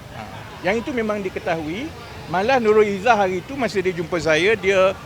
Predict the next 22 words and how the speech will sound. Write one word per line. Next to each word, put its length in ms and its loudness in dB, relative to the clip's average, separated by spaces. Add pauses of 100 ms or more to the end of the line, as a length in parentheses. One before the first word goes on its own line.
(180)
cuba 480 0
nak, 400 -2
nak, 240 -4
nak 240 -6
bawa 400 2
kalau 320 2
ada 320 2
timbalan 560 0
presiden 400 -4
dilantik. 560 -6
Saya 240 4
kalau 160 2
timbalan 480 -2
presiden 640 -2
pun, 160 0 (320)
kalau 240 6
presiden 480 2
dilantik 560 0
pun 160 -8
saya 160 -4
tak 160 -8
berminat. 320 -8